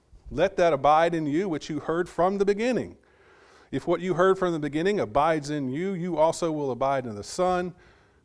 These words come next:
and in the Father." There again is that connection between Jesus Christ and the Father. Without one, you don't get the other.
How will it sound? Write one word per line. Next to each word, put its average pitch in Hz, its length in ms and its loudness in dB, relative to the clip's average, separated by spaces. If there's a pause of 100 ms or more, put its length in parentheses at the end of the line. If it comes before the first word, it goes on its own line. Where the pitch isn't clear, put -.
and 123 260 -14
in 117 100 -10
the 113 80 -10
Father." 104 380 -4
There 127 260 -6
again 127 300 -8
is 120 140 -8
that 120 180 -4
connection 123 460 -12
between 113 400 -16
Jesus 123 300 -10
Christ 117 600 -6 (220)
and 104 120 -16
the 98 60 -14
Father. 123 480 -6 (1400)
Without 120 260 -6
one, 127 220 -8
you 117 80 -8
don't 120 160 -12
get 120 160 -16
the 110 100 -14
other. 110 220 -12